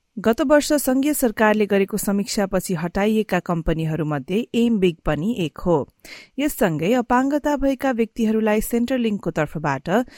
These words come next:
रोजगारका सेवा दिइरहेका एक सय चारवटा मध्ये बाउन्नवटा संस्थाहरूको सरकारले रकम कटौती गरेको छ।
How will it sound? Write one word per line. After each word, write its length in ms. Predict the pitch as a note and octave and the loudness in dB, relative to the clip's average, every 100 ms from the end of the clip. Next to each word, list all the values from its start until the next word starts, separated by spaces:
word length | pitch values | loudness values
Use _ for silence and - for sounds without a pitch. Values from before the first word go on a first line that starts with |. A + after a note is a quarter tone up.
| - - | -16 -2
रोजगारका 600 | G3 B3+ - C#4+ C#4 C#4+ | 2 2 2 0 0 -2
सेवा 380 | B3+ G#3+ G3+ G3+ | 0 -2 0 -2
दिइरहेका 640 | F3+ F#3 F#3 F3 E3+ F3 F3+ A#3 | -2 -2 0 -2 -2 -2 -2 -2
एक 160 | A3+ | -6
सय 180 | - A#3 | -2 -4
चारवटा 600 | - G#3 A3 A#3+ F#3+ D#3 | -2 -2 0 0 -2 -2
मध्ये 420 | C#3 C3+ F3 B3 - - - E3+ | -4 -6 -2 -4 -4 -20 -12 -2
बाउन्नवटा 760 | F3+ G#3 C4+ D4 C#4 A3+ F#3 | 2 2 2 0 0 0 -2
संस्थाहरूको 720 | - E3 - D#3+ D#3+ - F#3 - | -4 -6 -4 -4 -4 -2 -2 -2
सरकारले 640 | A#3 G3 - D3+ C#3+ G3+ | -2 -2 -2 -4 -4 -4
रकम 320 | B3+ - E3+ | -4 -4 -4
कटौती 400 | D#3 D3+ D3 - | -4 -4 -4 -6
गरेको 360 | C#3 D3 D3 D#3+ | -4 -4 -2 -4
छ। 220 | - E3 | 2 0